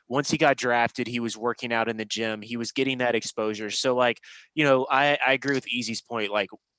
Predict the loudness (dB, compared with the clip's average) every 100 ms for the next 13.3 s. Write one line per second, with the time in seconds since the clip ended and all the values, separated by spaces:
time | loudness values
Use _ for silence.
0 | _ -6 -6 -2 2 2 2 0 -2 -2
1 | -2 -4 -6 -6 -8 -6 -4 -4 -6 -4
2 | -2 -2 -2 0 0 0 0 -2 -6 -8
3 | -6 -6 -4 -8 0 0 2 -2 -2 0
4 | 2 0 -6 -20 -20 _ -2 2 4 4
5 | 0 -6 -8 -2 0 -2 _ _ -2 2
6 | 2 0 -4 -12 -6 -2 0 0 0 -2
7 | -2 2 2 2 0 -4 -4 -2 0 2
8 | 2 0 -2 -4 -2 0 -2 -2 0 2
9 | 2 0 -2 -2 -4 -6 -4 -6 -2 2
10 | 0 -2 _ _ -2 0 2 0 -2 -2
11 | -4 -4 -4 -4 -4 -2 0 0 0 0
12 | 0 0 -2 -2 -2 -2 -2 -2 -4 -4
13 | -4 -2 -2